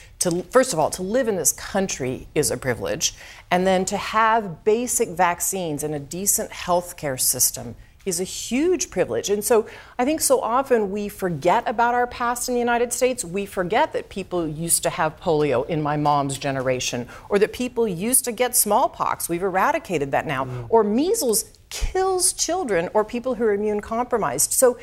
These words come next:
Speaker 1: we need to remember our history, and we need to learn from other people. I talk to women in so many countries in Africa, and they've walked ten kilometers in the heat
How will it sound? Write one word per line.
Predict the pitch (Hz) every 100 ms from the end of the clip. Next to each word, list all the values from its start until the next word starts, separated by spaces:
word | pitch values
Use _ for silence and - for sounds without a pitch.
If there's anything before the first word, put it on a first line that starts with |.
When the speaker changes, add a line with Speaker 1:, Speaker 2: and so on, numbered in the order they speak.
| - - - -
Speaker 1:
we | 339
need | 453
to | 381
remember | 247 202 190 240 277
our | 240 196
history, | 185 220 - 330 320
and | 349 403
we | 427
need | 381 262
to |
learn | 220 190 254 320
from | 320 226
other | 185 170
people. | 170 - 143 - - 480
I |
talk | - 440 440
to | 262
women | 202 214 220
in | 190
so | - 214
many | 214
countries | 208 208 196 208 190
in |
Africa, | 202 208 226 233
and | 247 262
they've | 311
walked | 269 285 277 -
ten | - - 269 277
kilometers | - 247 220 247 240 190 165 -
in | 214
the | 208 196
heat | - - 294 208 -